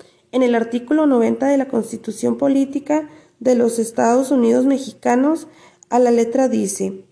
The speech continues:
"La administración pública federal será centralizada y paraestatal, conforme a la ley orgánica que explora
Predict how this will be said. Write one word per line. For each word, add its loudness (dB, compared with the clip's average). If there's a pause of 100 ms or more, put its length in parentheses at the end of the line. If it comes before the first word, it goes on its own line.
(360)
"La 2
administración 0 (140)
pública 0
federal 0
será -2
centralizada 0 (320)
y 2
paraestatal, -2 (260)
conforme 2
a 2
la 2
ley 2
orgánica 0
que -4
explora 0